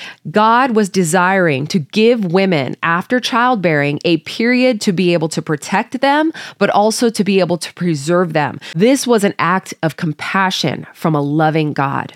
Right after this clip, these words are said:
Lord spoke to Moses and Aaron saying, "When a person has on the skin of his body a swelling or an eruption or a spot, and it turns into a case of leprous disease on the skin of his body, then he shall be brought to Aaron, the priest,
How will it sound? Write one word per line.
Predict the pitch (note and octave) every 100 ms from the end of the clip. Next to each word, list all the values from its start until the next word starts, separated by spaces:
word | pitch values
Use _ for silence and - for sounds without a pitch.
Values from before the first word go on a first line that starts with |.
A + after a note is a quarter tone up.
| -
Lord | C#4+ D4+
spoke | D4+ C#4+
to | C#4
Moses | A3 A3 A#3 A3+
and | -
Aaron | F#3 G#3
saying, | G#3 A3 B3+ D#3 B2
"When | D#3+
a | F#3+
person | - C4+ D#4 D#4+
has | B3 A#3+ A#3
on | A3
the | A3
skin | - - B3 C#4
of | C#4
his | A#3+
body | G3 F#3 F#3+ G3+
a | D#3
swelling | D3+ - G3 C4 A#3 C#3 D3 G#3+ C4 - - - - -
or | A3 C#4
an | D4+ A3+
eruption | G#3 F#3+ G#3+ - B3+ A#3+
or | F#3 D3
a | D#3+
spot, | - - - C4 F#3 G3
and | G3+
it | G3+ -
turns | C#4 D#4
into | E4+ D#4
a | B3+
case | A3+ G#3+ -
of | G3+
leprous | F3+ F3+ A3 - F#3+
disease | - E3+ D3 F3 G3+ B3
on | F#3+
the | D3
skin | - - G3
of | G3
his | C#3+
body, | D#3 C3+ D#3 A#3+ E4+ - - -
then | - C4
he | F4+ G#4
shall | - A#3+
be | F#3+
brought | D3+ E3 F#3+ -
to | F4 -
Aaron, | G3+ D#3 D#3+ G3+
the | F#3+
priest, | D#3+ - D4+ E3+ G3 -